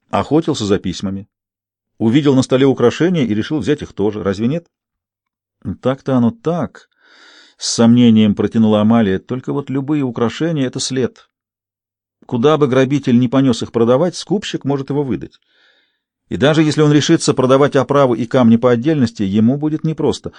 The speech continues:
Словом, хлопот не оберешься. Так что возможно, что вор-шантажист к тому же еще и новичок, или настолько самонадеян, что уверен, его нипочем не найдут, или». Тут Александр поймал себя на мысли,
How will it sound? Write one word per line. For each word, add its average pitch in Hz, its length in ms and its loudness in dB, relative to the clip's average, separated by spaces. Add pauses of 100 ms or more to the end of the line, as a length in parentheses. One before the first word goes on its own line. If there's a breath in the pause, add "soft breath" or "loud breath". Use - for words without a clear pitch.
(100)
Словом, 131 280 -4
хлопот 127 380 -2
не 156 100 -4
оберешься. 143 440 -8 (640)
Так 87 140 -8
что 113 140 -2
возможно, 117 440 2
что 110 300 2
вор-шантажист 120 840 0
к - 60 -20
тому 120 200 0
же 117 80 -4
еще 120 160 -4
и 113 60 4
новичок, 117 500 0 (840 soft breath)
или 170 340 -2
настолько 170 640 -2
самонадеян, 127 800 2
что 147 220 -2
уверен, 147 420 -2 (100)
его 113 280 -2
нипочем 139 420 -4
не 127 100 2
найдут, 117 420 0 (560)
или». 185 480 0 (840)
Тут 117 200 -6
Александр 107 480 0
поймал 95 340 -2
себя 92 200 -6
на 90 100 -2
мысли, 101 380 -4